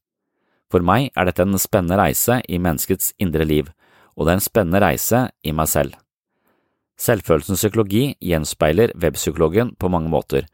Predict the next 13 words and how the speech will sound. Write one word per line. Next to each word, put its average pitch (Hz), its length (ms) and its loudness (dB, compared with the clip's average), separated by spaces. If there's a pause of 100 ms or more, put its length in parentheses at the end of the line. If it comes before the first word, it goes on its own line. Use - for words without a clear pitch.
(320)
men 78 100 -2
den 98 140 2
går 92 220 2
også 98 180 -2
dypere 98 560 -2
enn 82 140 -4
artiklene - 640 -4
på 85 260 2
hjemmesiden. 69 600 -4 (880)
Temaet 95 440 2
er, 82 240 2
eh, 90 120 4
selvfølelse, 90 720 0